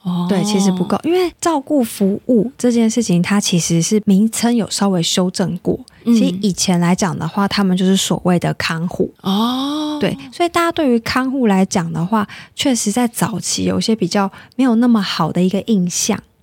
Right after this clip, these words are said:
Speaker 1: 嗯。
Speaker 2: 虽然我相信很多人也是心存感谢，因为他代替了我们去照顾我们的家人，但是对于看护的这个印象来讲的话，例如说他可能就会接触到一些人体的排泄物，例如说尿液啊或粪便啊，
Speaker 1: 嗯。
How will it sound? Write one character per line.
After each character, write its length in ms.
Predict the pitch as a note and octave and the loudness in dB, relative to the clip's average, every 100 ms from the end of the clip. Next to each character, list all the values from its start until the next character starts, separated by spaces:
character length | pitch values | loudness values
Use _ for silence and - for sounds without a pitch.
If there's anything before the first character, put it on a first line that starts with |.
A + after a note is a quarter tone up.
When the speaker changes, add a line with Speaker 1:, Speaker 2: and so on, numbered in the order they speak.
| - | -4
Speaker 1:
嗯。 280 | B3+ G#3+ F#3+ - | 0 2 0 -2
Speaker 2:
虽 160 | - | -2
然 140 | D#4 B3 | 0 0
我 80 | |
相 160 | G3 A#3 | 0 2
信 80 | A#3+ | 2
很 100 | F#3+ | 2
多 140 | G#3 | 2
人 60 | G3 | 2
也 40 | |
是 140 | D#3 G3+ | 2 0
心 200 | - F#3+ | 0 0
存 200 | F#3 E3 | 2 0
感 200 | E3 E3 | 0 -2
谢， 140 | G3+ | 0
因 80 | G#3 | 2
为 80 | G#3 | 2
他 160 | G3+ G3+ _ | 2 -2 _
代 160 | - G#3+ | -4 -4
替 300 | F#3 - G#3 | -4 -4 -2
了 200 | F3+ D#3+ - | -2 -6 -4
我 100 | F3 | -2
们 160 | D#3 D#3+ | 0 0
去 140 | G3 | -2
照 200 | - E3 | -2 -2
顾 140 | E3 F3+ | -2 -4
我 60 | |
们 120 | C#3 - | -4 -6
的 80 | - | -4
家 200 | - - | -4 -6
人， 260 | - - - - - - - | -6 -6 -8 -12 -18 -16 -4
但 140 | C4 | 0
是 100 | C4 | 0
对 180 | B3 A#3 | 0 0
于 60 | |
看 280 | G3+ - A#3+ | 0 -2 -2
护 140 | B3 A#3+ | 2 2
的 100 | G3 | 2
这 120 | A3 | 0
个 100 | G3+ | 0
印 180 | A3 G3 | 2 0
象 220 | F3+ F#3 | 2 0
来 120 | D3+ | 2
讲 240 | D#3+ D#3+ - | 0 -2 -6
的 120 | - | -8
话， 240 | E3 G3 D#3+ - - | -4 -4 -4 -6 0
例 80 | A3 | 0
如 100 | F#3 | 2
说 140 | G3 | 0
他 100 | F#3+ | 0
可 160 | - E3 | 0 -2
能 120 | E3 | 0
就 100 | G3 | 2
会 100 | G3+ | 2
接 200 | G3+ F#3+ | 2 0
触 180 | F#3+ G3+ | 0 0
到 220 | G3 F#3+ | 0 2
一 80 | F#3 | 2
些 260 | F#3 F#3 F3 | 2 2 2
人 180 | E3 E3 | 2 2
体 140 | F#3+ | 0
的 80 | - | -2
排 200 | - - | -4 -4
泄 280 | - G3 F3+ | -2 0 0
物， 160 | F#3 | 2
例 80 | F3+ | 2
如 80 | F3 | 2
说 180 | E3+ F3 | 2 2
尿 260 | F#3 D#3+ - | 4 2 0
液 180 | F3+ E3 | 0 2
啊 80 | D#3 | 2
或 140 | F3 | 0
粪 340 | F3 G3+ G#3 | 0 0 2
便 240 | G3+ G3 G3 | 2 2 0
啊， 120 | F#3 | -2
Speaker 1:
嗯。 160 | F#3 | -4